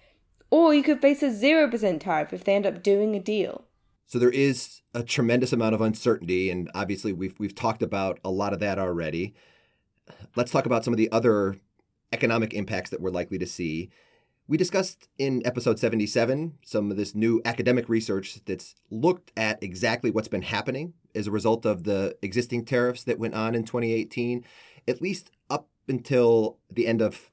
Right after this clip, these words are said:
Speaker 2: twenty eighteen. And so it could be that it's just, at least initially, more of the same. And if so, what these new tariffs will mean is that importers are gonna have to pay more, or possibly they could start to source from other places, start to buy what they would have been buying from China from other countries.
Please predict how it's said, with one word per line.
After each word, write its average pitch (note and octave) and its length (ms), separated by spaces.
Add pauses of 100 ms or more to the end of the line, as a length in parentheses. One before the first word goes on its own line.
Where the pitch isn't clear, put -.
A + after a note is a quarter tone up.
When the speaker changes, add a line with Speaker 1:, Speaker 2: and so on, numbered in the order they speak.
(120)
Speaker 2:
twenty G2+ 280
eighteen. F2 580 (600)
And - 100
so D#3 80
it - 80
could A#3+ 180
be B2 200
that A2+ 100
it's A2 220
just, B2+ 260
at A2+ 100
least A#2+ 200
initially, A#2 480
more A#2 180
of G#2+ 80
the A2+ 60
same. A2+ 480 (180)
And G#2+ 140
if A#2 120
so, A#2+ 600 (400)
what B2 140
these B2+ 160
new A#2+ 100
tariffs A#2 320
will G#2+ 80
mean C#3 340
is G2+ 140
that G#2 320
importers B2+ 460
are G#2 40
gonna G#2 160
have G#2 140
to - 80
pay A#2+ 220
more, F#2 500 (720)
or C3+ 100
possibly C3 460
they G#2 140
could G2+ 140
start G2+ 200
to G#2 80
source A2 420
from F#2 640
other F#2+ 200
places, A2+ 420
start G#2+ 240
to D3+ 80
buy G#2+ 480
what G2+ 200
they F#2+ 100
would G#2 160
have A2+ 100
been G2+ 140
buying G#2 240
from G2+ 160
China G#2 260
from F#2+ 160
other F#2 140
countries. C3 580